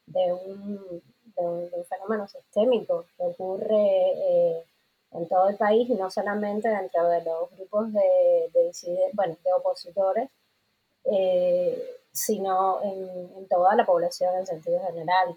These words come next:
Cuando estuvimos buscando en la reportería, eh, documental, a través de los informes, sobre todo del Observatorio Cubano de Derechos Humanos, nos dimos cuenta de que todo,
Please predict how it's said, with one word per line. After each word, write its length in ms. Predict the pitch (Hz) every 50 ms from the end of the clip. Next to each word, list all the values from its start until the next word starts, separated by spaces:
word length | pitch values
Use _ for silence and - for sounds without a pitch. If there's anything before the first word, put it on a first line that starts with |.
| _ _
Cuando 220 | - 185 180 190 190
estuvimos 360 | - - 185 - 185 202 202
buscando 460 | 220 220 208 - 220 196 202 208 214
en 60 | 208
la 80 | 208 208
reportería, 800 | 214 208 175 185 185 - 202 202 220 226 226 240 247 269 277 - - -
eh, 180 | 180 180 180 175
documental, 840 | 185 185 180 185 190 190 196 - - 220 208 208 208 220 254 262 - - _ 175
a 100 | 170 165
través 260 | - 170 170 175 -
de 60 | - 190
los 120 | 196 190 185 185
informes, 440 | _ _ - 190 190 196 208 214
sobre 180 | - 175 175 165
todo 160 | 170 180 185 190
del 100 | 185 190
Observatorio 520 | 185 202 175 - 170 170 175 175 185 180 -
Cubano 460 | 208 202 196 202 208 208 175 170 170
de 140 | 170 170 170
Derechos 260 | 170 175 - 202 196
Humanos, 460 | 208 202 208 214 220 220 220 240 269 269 _ _ _ _ _ _ _ _ _ _
nos 140 | - 190 190
dimos 220 | 196 180 185 185 -
cuenta 400 | _ - 185 202 214 233 240 208
de 80 | 190 180
que 120 | 190 180
todo, 340 | - 185 180 185 185 190 -